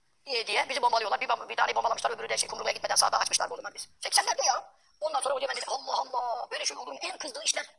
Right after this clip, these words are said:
Müslüman Müslümana saldırması yok ya. Orada saldıramazsın. Ne, ne demek ya? Haraç mı alıyorsun? Bunlar, e, yani şimdi geldi. Mehdi diyor, cenazedeydi diyor. Sordum diyor Mahmut Efendi'ye, neredeydi diyor. İşte sağda diyor. Ee, yirmi metre sağa git, şuradan buraya git. Şimdi Mehdi iki bin yirmi üçte çıkacak. Burada da bitelim. Biz bundan kapışmamızın ilk Mehdi meselesinden de oldu.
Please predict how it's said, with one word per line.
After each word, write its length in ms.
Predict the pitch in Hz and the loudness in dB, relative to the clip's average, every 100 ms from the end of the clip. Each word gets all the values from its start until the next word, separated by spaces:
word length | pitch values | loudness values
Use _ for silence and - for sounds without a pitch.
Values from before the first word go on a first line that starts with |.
| _ | _
Müslüman 200 | - - | -6 -6
Müslümana 220 | - - - | -4 -4 -2
saldırması 340 | - 240 202 | -2 -2 -2
yok 120 | - | 0
ya. 60 | 202 | 0
Orada 140 | 285 | 0
saldıramazsın. 380 | 381 494 494 403 | -2 0 -2 -2
Ne, 60 | - | -2
ne 80 | 233 | -2
demek 180 | - 466 | -2 2
ya? 200 | 370 480 | 2 4
Haraç 220 | - - - | 2 2 2
mı 40 | |
alıyorsun? 220 | 381 - - - - | 2 0 0 -12 -6
Bunlar, 340 | 320 370 349 554 | -2 2 2 2
e, 320 | 285 262 247 | 0 0 -2
yani 200 | 285 247 | 0 2
şimdi 200 | - 349 | 2 2
geldi. 300 | 294 294 294 - - - | 2 2 2 -4 -20 -2
Mehdi 260 | 277 277 262 | -2 0 0
diyor, 100 | 294 | 4
cenazedeydi 420 | 269 254 247 175 | 6 6 2 -2
diyor. 160 | 143 - _ _ _ 254 | -6 -10 _ _ _ 0
Sordum 200 | 277 262 | 0 4
diyor 100 | 233 | 2
Mahmut 120 | 220 | 2
Efendi'ye, 240 | 214 247 | 0 2
neredeydi 260 | 254 208 180 | 4 2 0
diyor. 100 | - | -2
İşte 100 | - | 4
sağda 240 | 233 233 | 4 4
diyor. 160 | 196 - - - | 2 -4 -4 -2
Ee, 80 | 202 214 214 214 214 | 4 4 4 0 -2
yirmi 160 | 233 | 0
metre 180 | 220 - | 2 4
sağa 140 | 220 220 | 4 4
git, 140 | 220 | 2
şuradan 240 | 240 220 | 0 0
buraya 120 | 220 214 | 0 0
git. 120 | 247 | -2
Şimdi 180 | 233 226 | -2 -2
Mehdi 180 | 247 | -2
iki 180 | 311 269 | -2 -4
bin 60 | 269 | -4
yirmi 120 | 233 | -2
üçte 120 | 277 | -2
çıkacak. 260 | - 226 - | 0 -2 0
Burada 140 | 208 | 2
da 60 | 254 | 2
bitelim. 200 | 233 - - - | 0 -4 -8 -6
Biz 120 | 240 | -4
bundan 320 | 254 311 311 - | 2 2 2 0
kapışmamızın 360 | 254 294 262 | 2 2 0
ilk 100 | 330 | -2
Mehdi 160 | 254 - | -4 -2
meselesinden 320 | - 254 254 | 0 2 0
de 60 | - | -2
oldu. 200 | 151 | -4